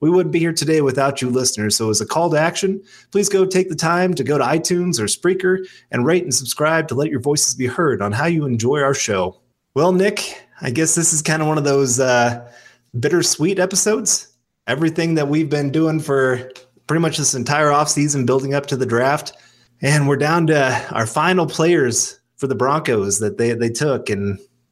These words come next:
I, I don't know. I, I don't know how I feel about that, closing out the two thousand eighteen N F L draft.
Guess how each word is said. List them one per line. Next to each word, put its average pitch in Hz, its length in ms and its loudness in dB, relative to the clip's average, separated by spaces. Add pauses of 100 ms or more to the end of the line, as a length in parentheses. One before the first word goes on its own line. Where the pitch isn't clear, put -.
(140)
I, 120 300 -2 (480)
I 117 100 0
don't 143 120 2
know. 139 160 2
I, 120 300 0
I 131 40 2
don't 143 80 2
know 156 80 2
how 156 160 2
I 156 60 2
feel 180 200 2
about 120 280 0
that, 107 160 -2
closing 139 340 0
out 139 160 -2
the 123 80 -8
two 143 160 -2
thousand 139 320 0
eighteen 139 460 -2
N 131 120 -2
F 135 140 -4
L 139 140 0
draft. 123 520 -2